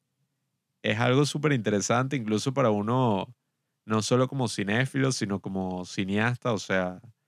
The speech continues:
uno ver todas estas técnicas y como hay un refinamiento así, eh, en cuanto a su estilo, o sea, como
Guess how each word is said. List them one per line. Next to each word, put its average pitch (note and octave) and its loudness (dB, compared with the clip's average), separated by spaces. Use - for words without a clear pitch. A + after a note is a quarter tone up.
uno G#2 0
ver A2 4
todas A2 0
estas G#2 -6
técnicas G#2 0
y F#2+ -4
como G2+ -2
hay G2 2
un G2+ -2
refinamiento G2+ -2
así, G#2+ -2
eh, F#2+ 0
en G2+ -6
cuanto F#2+ 0
a F#2+ -2
su - -6
estilo, G2+ 2
o - -6
sea, F#2+ 0
como F#2+ -6